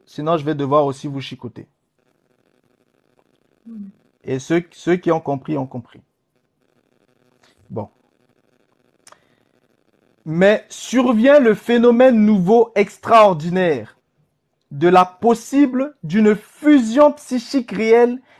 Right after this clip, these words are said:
avec son énergie et qui existe depuis mille neuf cent soixante-neuf sur la Terre.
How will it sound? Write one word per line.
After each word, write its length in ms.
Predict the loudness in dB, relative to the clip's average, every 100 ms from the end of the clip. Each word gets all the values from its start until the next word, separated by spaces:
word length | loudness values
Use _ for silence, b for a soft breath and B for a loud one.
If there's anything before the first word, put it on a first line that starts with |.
| b
avec 340 | 0 2 0
son 240 | -2 -2 0
énergie 760 | 0 0 0 -2 -4 -4 -6 _ _ _ -4
et 160 | -2 0
qui 200 | -2 -2
existe 500 | -2 -2 0 0 0
depuis 580 | 0 -2 0 -2 -2 -4 _ -12
mille 360 | -4 0 2 2
neuf 200 | 2 0
cent 260 | -2 -2
soixante-neuf 680 | 0 -2 -2 -6 -8 -4 -4
sur 180 | -2 0
la 120 | 0
Terre. 460 | 0 -2 -2 -2 -8